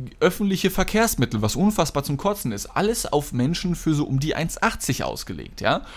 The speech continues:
Und alles wird auch auf umso breitere Menschen ausgelegt, aber nicht auf lange Menschen. Und auch das ist natürlich wieder ökonomisch begründbar, weil es eben mehr breite als zu lange Menschen gibt. Also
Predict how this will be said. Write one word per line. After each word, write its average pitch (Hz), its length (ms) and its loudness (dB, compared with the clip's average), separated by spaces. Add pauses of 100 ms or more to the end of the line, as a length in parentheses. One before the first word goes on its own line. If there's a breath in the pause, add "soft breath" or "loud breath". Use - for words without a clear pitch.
(160 loud breath)
Und 160 200 2
alles 147 320 2
wird 170 140 2
auch 147 140 0
auf 147 160 0
umso 147 260 0
breitere 151 440 2
Menschen 107 300 0
ausgelegt, 139 340 -4
aber 147 140 0
nicht 170 200 0
auf 175 140 -4
lange 220 320 4
Menschen. - 500 -4 (280 loud breath)
Und - 160 2
auch 180 100 4
das 220 200 -6
ist 190 100 -2
natürlich 156 400 0
wieder 147 180 4
ökonomisch 147 460 0
begründbar, 160 500 2
weil 165 160 6
es 170 120 0
eben 160 220 0
mehr 156 160 2
breite 156 520 0 (240 loud breath)
als 156 240 0
zu 196 180 0
lange 214 300 4
Menschen 117 400 -2
gibt. 151 180 -2
Also 110 280 0